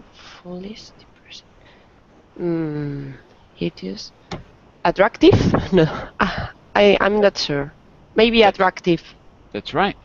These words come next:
Speaker 2: Hideous,
Speaker 1: Okay.
Speaker 2: attractive. Say it again. Hideous, attractive.
Speaker 1: Hideous, attractive.
Speaker 2: Sounds good to me. Okay. Let's say a quick hello to Sergey, who's joining us right now. Hello, Sergey. How are you?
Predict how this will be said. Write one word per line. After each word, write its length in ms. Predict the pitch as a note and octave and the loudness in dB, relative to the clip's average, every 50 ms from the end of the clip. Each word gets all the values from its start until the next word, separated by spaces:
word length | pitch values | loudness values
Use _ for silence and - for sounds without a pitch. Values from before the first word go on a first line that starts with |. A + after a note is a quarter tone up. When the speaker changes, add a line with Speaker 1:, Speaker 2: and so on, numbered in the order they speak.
| - - | -20 -10
Speaker 2:
Hideous, 600 | - C#3 D3 C#3+ E3+ F#3+ G#3+ G#3 - D3 - - | -4 -2 -2 0 0 0 -2 -2 -4 -10 -10 -12
Speaker 1:
Okay. 80 | - _ - - - _ _ - | -16 _ -20 -20 -20 _ _ -8
Speaker 2:
attractive. 720 | C#3 - - - B2+ A2 F#2 - - - F2+ C#2+ A1+ - - - - - - - _ _ _ - - - - - - - _ _ _ _ _ _ _ _ | -8 -6 -6 -6 -4 -4 -6 -6 -8 -14 -16 -14 -12 -10 -8 -8 -8 -8 -12 -20 _ _ _ -20 -20 -20 -20 -20 -20 -20 _ _ _ _ _ _ _ _
Say 200 | - - E3+ F#3 | -8 -2 2 2
it 60 | F#3+ F3+ | 4 2
again. 320 | D#3 D#3 A#2+ F2 E2+ - - | 2 0 -2 -4 -4 -10 -8
Hideous, 680 | - C#3 F#3+ G#3+ A#3+ A#3+ A#3+ A#3+ A#3 - - - - - - - _ - | -2 2 2 2 2 2 0 -2 -4 -6 -10 -12 -14 -16 -20 -20 _ -16
attractive. 720 | B2+ - - - - A#2 G2 - - - - F2+ D2 - - - - - - - - _ - - - - - - - | -14 -12 -12 -10 -8 -8 -10 -10 -12 -16 -18 -16 -16 -16 -18 -20 -20 -14 -14 -14 -14 _ -20 -20 -20 -20 -20 -20 -18
Speaker 1:
Hideous, 720 | - - - A#3+ A#3+ G#3 - A#3 A#3 C4 D#4+ - - - - - | -12 -8 -4 -4 -4 -4 -2 -2 -2 -2 -4 -6 -12 -14 -6 -2
attractive. 760 | - G3+ - - F#3+ F3+ F3 - - - - - F3 E3 - _ _ _ _ _ _ _ _ _ _ _ _ | -2 -2 -2 -2 -2 -2 -2 -2 -4 -8 -10 -10 -12 -12 -12 _ _ _ _ _ _ _ _ _ _ _ _
Speaker 2:
Sounds 320 | - - A#2 A2 A#2 - - | -14 -8 -8 -8 -8 -8 -10
good 200 | - B2+ A#2+ - | -8 -10 -8 -8
to 60 | - G#2 | -10 -12
me. 280 | A2 D#3 F3+ D#3 - - _ _ _ _ _ _ - | -10 -8 -8 -8 -10 -14 _ _ _ _ _ _ -10
Okay. 420 | A#2 A2 - - B2 A2 F2 - - _ _ _ _ - - - - | -10 -10 -6 -4 -4 -4 -4 -6 -12 _ _ _ _ -20 -20 -10 -6
Let's 180 | C#3+ D#3 - | -6 -4 -2
say 140 | - F3+ E3 | 0 2 2
a 20 | D3 | 2
quick 280 | - - E3+ D#3+ - | 0 -2 -8 -6 -4
hello 240 | - D#3 D3+ D3+ D3+ D3 | -4 -2 0 0 0 0
to 140 | - C3+ | -4 -8
Sergey, 540 | A#2+ - - C#3+ C3 - - D3 F3 G#3 A3+ | -10 -8 -6 -8 -6 -4 -2 -2 -2 -2 -2
who's 220 | G3+ F#3 D#3 C3 - | -4 -6 -6 -6 -8
joining 320 | - D3+ C#3+ C3+ C#3 C3 | -8 -8 -8 -6 -6 -6
us 140 | C3 - - | -6 -6 -6
right 220 | C3+ C3 B2 - - | -6 -6 -6 -4 -2
now. 260 | C#3 D#3 F#3 A3 G#3+ | -2 -2 0 -2 -2
Hello, 320 | D#3 D#3 C3+ C3 B2+ A#2+ | -2 -2 -2 -2 -2 -2
Sergey. 440 | - - - B2 B2 - C#3 D#3+ F3+ | -4 -4 -6 -6 -4 -2 -2 -2 -2
How 200 | D#3+ D3+ B2+ A#2+ | -2 -2 -2 -2
are 60 | B2 C3 | -2 -2
you? 320 | C3+ D#3+ G3+ B3+ C#4+ | -2 -2 -2 -2 -4